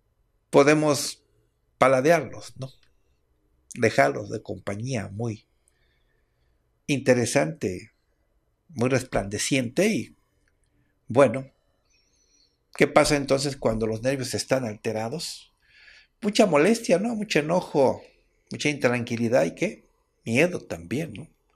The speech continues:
Porque decimos, bueno, ¿será un castigo lo que me pasó hace tiempo? No, para nada. Ya quedó borrado. Ya quedó en una historia que,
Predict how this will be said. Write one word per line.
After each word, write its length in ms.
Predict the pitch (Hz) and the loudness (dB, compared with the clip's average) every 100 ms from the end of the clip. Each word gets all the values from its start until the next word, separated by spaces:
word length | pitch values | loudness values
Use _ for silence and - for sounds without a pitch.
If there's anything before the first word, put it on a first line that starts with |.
| _ _ _ _ _ _ _ _ _ _ _ _ _ _ _ - | _ _ _ _ _ _ _ _ _ _ _ _ _ _ _ 0
Porque 260 | 120 - | 4 4
decimos, 460 | 135 117 160 180 139 | 4 2 2 0 0
bueno, 220 | 196 226 | -2 -2
¿será 200 | 123 123 | -2 -2
un 80 | 160 | -2
castigo 560 | 160 143 - 175 196 175 | -4 -4 -4 -6 -2 -2
lo 160 | 123 | -2
que 220 | - 113 | -4 -4
me 120 | 107 107 | -4 -4
pasó 300 | 110 - 165 | -4 -2 -4
hace 180 | 160 | -4
tiempo? 380 | 104 117 123 160 | -8 -6 -4 -6
No, 240 | 160 147 - | -6 -8 -8
para 180 | - | -8
nada. 360 | 104 123 - _ _ _ _ _ _ _ - | -8 -10 -10 _ _ _ _ _ _ _ -8
Ya 160 | 117 | -6
quedó 220 | 117 107 | -4 -4
borrado. 420 | 107 92 107 113 - _ _ - _ _ _ _ _ _ | -6 -8 -10 -10 -18 _ _ -20 _ _ _ _ _ _
Ya 140 | - 110 | -2 0
quedó 460 | 113 104 101 95 - _ _ _ _ _ _ _ _ _ _ | -2 -4 -6 -10 -20 _ _ _ _ _ _ _ _ _ _
en 140 | 113 | -2
una 180 | 135 139 | 2 2
historia 400 | 127 131 131 135 | 2 2 2 2
que, 280 | 113 104 | -2 -6